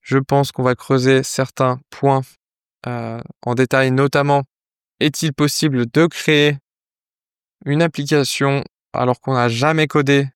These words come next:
tout ça grâce à l'I A ? Eh bien, l'invité que je vais recevoir a fait le test. Il va vous donner son retour.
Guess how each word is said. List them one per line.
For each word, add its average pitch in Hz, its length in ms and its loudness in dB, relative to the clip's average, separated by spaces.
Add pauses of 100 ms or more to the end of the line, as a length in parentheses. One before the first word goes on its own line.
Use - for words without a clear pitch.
(120)
tout 147 120 -8
ça 139 240 0
grâce 127 360 -2
à 135 60 2
l'I 127 180 2
A ? 143 160 0 (960)
Eh 131 80 -4
bien, 131 440 0 (300)
l'invité 143 500 0
que 131 140 2
je 120 120 0
vais 139 120 2
recevoir 131 540 0 (100)
a 156 120 -2
fait 147 160 -4
le 135 140 0
test. - 480 -2 (640)
Il 139 100 -4
va 156 140 2
vous 147 140 -2
donner 143 240 0
son 135 160 -6
retour. 131 400 0